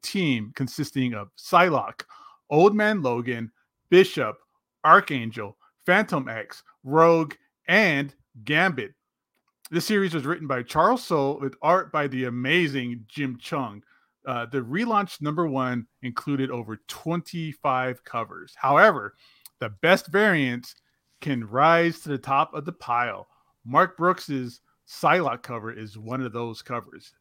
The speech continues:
This variant came in both trade dressing and Virgin covers, were sold directly by Mark Brooks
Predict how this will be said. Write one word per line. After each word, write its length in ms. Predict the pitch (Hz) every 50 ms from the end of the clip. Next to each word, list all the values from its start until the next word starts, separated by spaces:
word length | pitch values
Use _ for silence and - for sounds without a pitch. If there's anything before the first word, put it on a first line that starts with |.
| _
This 160 | - 180 180
variant 480 | 185 143 165 147 147 151 151 143 139 -
came 240 | - 147 135 127 123
in 100 | 113 104
both 300 | 101 123 117 107 _ _
trade 380 | - - - 175 185 220 190
dressing 580 | 175 196 196 196 185 - - 196 190 190 185 175 _ _ _ _ _ _ _ _
and 240 | 147 143 156 156 143
Virgin 460 | 117 127 151 160 160 147 147 135 127
covers, 540 | - - 123 117 104 110 107 110 113 - _ _ _ _ _ _ _ _ _ -
were 140 | 139 135
sold 360 | 127 - - 160 151 147 139 -
directly 760 | 127 113 107 131 175 196 - - 208 214 214 214 202 196 196
by 240 | - 143 143 135 135
Mark 340 | 131 135 143 143 135 - -
Brooks 460 | 190 233 269 214 - - - - -